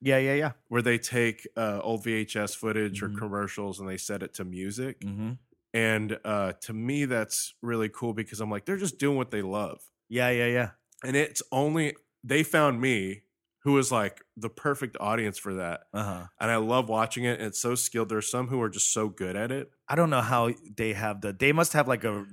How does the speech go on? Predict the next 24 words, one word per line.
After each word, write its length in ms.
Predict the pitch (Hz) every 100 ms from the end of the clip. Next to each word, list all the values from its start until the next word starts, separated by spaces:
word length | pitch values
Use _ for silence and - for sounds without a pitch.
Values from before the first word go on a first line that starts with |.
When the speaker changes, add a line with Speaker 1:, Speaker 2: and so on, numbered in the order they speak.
| 104 -
Speaker 1:
uh, 60 | 104 -
like, 300 | 110 98 -
so 280 | - 127 123
much 180 | 139
time 240 | - 123 120
in 80 | 113
a 60 |
basement. 640 | 90 107 113 - 120 113 120
Speaker 2:
Oh, 100 | 131
yeah. 380 | 110 131 87 -
Speaker 1:
You 140 | 123
know, 300 | 120 123 135 -
uh, 60 | 113
just, 300 | 117 120 -
like, 160 | 123 110
downloading 460 | 101 117 113 117
footage. 580 | - 123 113 107 110 -
And, 120 | 104
Speaker 2:
But 120 | 147 170
you 120 | 175
know 120 | 180
Speaker 1:
like 80 | 196
Speaker 2:
that 160 | 165
this, 180 | 160 143